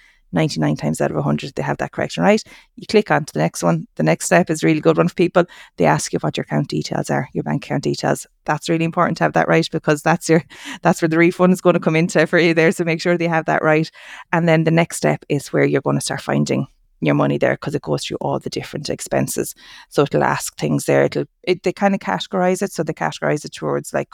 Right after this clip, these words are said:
working. They'll categorize it to, like, personal stuff. So that's where, like, your flat rate expenses, we'll talk about them in a little while, 'cause there'll be a lot of people interested in them there, your medical expenses. So you pop it all in there.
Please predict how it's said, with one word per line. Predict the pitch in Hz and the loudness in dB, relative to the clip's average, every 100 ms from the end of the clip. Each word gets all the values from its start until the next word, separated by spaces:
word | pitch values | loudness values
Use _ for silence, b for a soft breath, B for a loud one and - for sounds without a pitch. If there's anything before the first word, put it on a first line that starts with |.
| _ | _
working. | 170 170 - 175 160 160 B B - | -4 -4 -2 0 0 0 B B -10
They'll | 151 | -6
categorize | 151 147 156 147 | -4 -2 0 0
it | 156 - | -2 -6
to, | 147 | -2
like, | 143 - | -2 -2
personal | 160 151 170 | -4 -2 -4
stuff. | 156 160 143 | -4 -4 -4
So | 160 | -6
that's | 147 - | -6 -4
where, | 151 | -4
like, | 147 147 | -2 -4
your | - 143 - _ _ _ _ | -2 -2 -2 _ _ _ _
flat | - 160 147 | -8 -6 -4
rate | 143 | -4
expenses, | 151 - 160 160 156 | -6 -4 -4 -4 -6
we'll | 151 | -4
talk | 151 151 | -2 -2
about | - 147 147 | -2 -4 0
them | 151 | 0
in | |
a | 151 | 0
little | - | 0
while, | 160 156 | 0 -2
'cause | - - | -4 -6
there'll | 165 | -2
be | |
a | |
lot | 156 151 | 0 0
of | |
people | 160 151 151 160 B B B B - | -2 -2 -2 -2 B B B B -2
interested | 170 - 156 143 | 0 0 -2 -2
in | 156 | 0
them | 151 147 | 0 2
there, | 147 147 | 2 2
your | 147 147 | 2 0
medical | 147 151 147 - 156 | 0 -2 -4 -4 -4
expenses. | 151 - 156 151 156 B B B | -4 -2 -4 -2 -4 B B B
So | - | -4
you | 202 | -2
pop | 254 240 | 0 0
it | 196 | 0
all | 170 165 | 0 0
in | 160 | -2
there. | 160 | -2